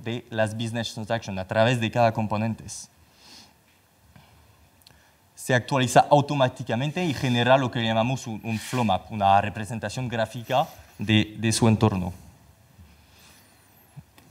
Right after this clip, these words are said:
Nuestra tecnología, App Dynamics, va a aprender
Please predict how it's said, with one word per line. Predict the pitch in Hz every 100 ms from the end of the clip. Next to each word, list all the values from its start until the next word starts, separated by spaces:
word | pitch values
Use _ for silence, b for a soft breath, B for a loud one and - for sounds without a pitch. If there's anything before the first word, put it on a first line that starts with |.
| - - - _ _ _ _ _ _ _ _ _ _ _ _
Nuestra | 113 120 117 135 120
tecnología, | 117 120 110 110 - 180 226 -
App | 110
Dynamics, | 110 110 120 160
va | 107 101
a | - 113
aprender | 113 113 107 110 143 160 -